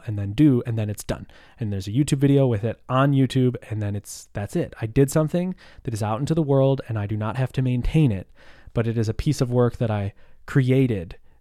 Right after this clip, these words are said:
and performed, and it's out there. And so for me, that's a little tick on my belt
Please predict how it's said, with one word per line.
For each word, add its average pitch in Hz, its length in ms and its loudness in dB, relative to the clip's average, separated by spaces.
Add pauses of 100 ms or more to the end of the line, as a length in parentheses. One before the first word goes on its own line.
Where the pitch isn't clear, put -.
(140)
and 107 320 -2
performed, 120 760 0
and 107 180 -6
it's 104 160 -10
out 120 180 0
there. 104 300 -2 (300)
And 110 120 -6
so 104 200 -2
for 110 160 -2
me, 151 300 2
that's 117 360 0
a - 80 -4
little 113 380 0 (240)
tick 143 240 4
on 123 120 2
my 110 140 0
belt 98 320 -4